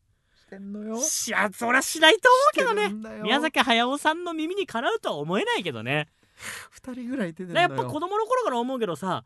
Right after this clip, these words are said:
Speaker 2: 結構ジブリの歌歌う人、その、もののけ姫もそうだし、
Speaker 1: はいはい。
Speaker 2: あの、メラさんとかね。
Speaker 1: あー、まあ、
Speaker 2: そうだし、
Speaker 1: ベテランの人がね。
Speaker 2: なかなかベテランの人だったり、もしくはあんまり正直、
Speaker 1: うん。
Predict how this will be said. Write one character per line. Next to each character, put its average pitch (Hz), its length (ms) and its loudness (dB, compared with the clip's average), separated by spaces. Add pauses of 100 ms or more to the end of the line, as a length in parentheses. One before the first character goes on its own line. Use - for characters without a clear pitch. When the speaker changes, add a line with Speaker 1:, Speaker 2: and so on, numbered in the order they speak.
(180)
Speaker 2:
結 320 160 -8
構 180 180 -2
ジ 175 120 -4
ブ 415 60 -2 (180)
リ 339 40 -2
の 214 120 0
歌 175 200 2
歌 180 260 0
う 185 80 0
人、 214 320 -6 (120)
そ 160 120 -10
の、 135 180 -6
も 160 120 -2
の 175 80 0
の 196 80 -2
け 226 120 2
姫 196 100 0
も 143 60 -4
そ 175 100 -4
う - 20 -4
だ 120 100 -4
し、 151 380 -4 (300)
Speaker 1:
は 151 100 -10
い - 20 -8
は - 20 -8
い。 127 40 -6
Speaker 2:
あ 127 40 -6
の、 120 60 -4
メ 127 100 -2
ラ 135 140 -2
さ 143 100 -4
ん 139 80 -4
と 151 80 -6
か 90 140 -8
ね。 165 220 -2
Speaker 1:
あ 220 460 8
ー、 175 40 -4
ま 170 80 -2
あ、 - 40 0
Speaker 2:
そ 175 60 2
う - 20 0
だ 180 120 2
し、 - 60 -8
Speaker 1:
ベ 196 60 0
テ 196 60 2
ラ 196 80 0
ン 190 100 -6
の 185 120 -8
人 180 120 -10
が 269 100 6
ね。 - 40 0
Speaker 2:
な 480 60 -2
か 539 80 2
な 539 100 2
か 508 140 0
ベ 269 120 4
テ 359 120 2
ラ 392 100 6
ン 415 80 0
の 440 60 0
人 427 100 0
だ 392 60 2
っ 285 40 -4
た 262 60 -4
り、 202 80 -2
も 427 140 0
し - 100 -8
く 339 120 -6
は - 160 0
あ - 20 4
ん - 20 10
ま 508 60 6
り 554 260 6
正 - 100 8 (220)
直、 - 300 4
Speaker 1:
う 156 160 -10
ん。 101 80 -12